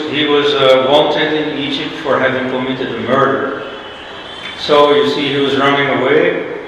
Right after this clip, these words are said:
living there, and so he got to know their cult of the storm god, Yahweh, the blower. And, um, he took that cult with him, and in fact it is there that he got a vision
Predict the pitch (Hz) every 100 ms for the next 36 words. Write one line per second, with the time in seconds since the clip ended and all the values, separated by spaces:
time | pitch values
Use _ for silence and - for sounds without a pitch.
0 | - - - - - 117 147 139 151 135
1 | 135 135 135 135 - - - 147 135 165
2 | 151 160 151 156 151 151 151 151 143 143
3 | 147 151 151 147 131 127 127 127 139 139
4 | 139 123 113 113 113 110 - - - -
5 | - - - - - - - 127 120 -
6 | - - - - - - - - - -
7 | - - - 113 110 123 127 127 127 -
8 | - - - - - - - - - -
9 | - - - - - 139 135 135 135 131
10 | 127 127 127 127 127 - - 123 139 180
11 | 180 156 - 147 156 156 151 156 127 127
12 | - - - - 139 139 160 160 160 160
13 | - 151 151 165 165 160 147 139 - 143
14 | 139 147 139 139 -